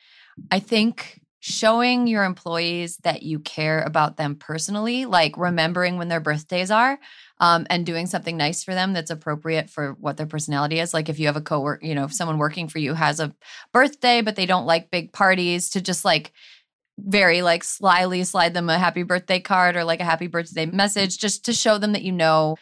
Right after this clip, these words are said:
you know, who they are and that you care about them, uh, I think is really important. I also think, um,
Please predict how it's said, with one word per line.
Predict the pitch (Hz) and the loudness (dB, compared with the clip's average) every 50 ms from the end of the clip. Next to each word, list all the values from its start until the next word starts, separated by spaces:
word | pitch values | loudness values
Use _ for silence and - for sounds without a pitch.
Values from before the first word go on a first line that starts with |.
| _ _ | _ _
you | _ 220 | _ 2
know, | 190 170 | 2 4
who | 185 202 226 | 4 4 4
they | 208 208 196 | 6 6 6
are | 180 156 156 156 170 190 | 8 8 8 6 6 6
and | 180 165 165 160 | 4 2 2 0
that | 156 - | 0 0
you | 165 160 | -2 -6
care | 156 - 151 139 135 | -4 -4 -4 -2 -2
about | 135 139 139 143 - | 2 2 2 2 2
them, | - 151 151 151 160 165 - _ - - - - _ _ | 0 0 2 2 0 -2 -6 _ -20 -20 -20 -20 _ _
uh, | - 156 156 - | 2 2 4 4
I | 180 | 2
think | 180 202 175 | 0 0 -2
is | 185 170 180 | -2 -2 -2
really | 180 170 165 | -2 -2 -2
important. | 170 165 175 170 190 208 208 | -2 0 0 0 0 0 2
I | 98 | 4
also | 147 196 220 - 247 220 | 4 4 4 2 0 -2
think, | 226 220 208 196 190 185 - - | 0 0 0 0 0 0 0 0
um, | 170 165 160 156 151 147 143 - - | 2 4 4 4 2 2 0 -2 -6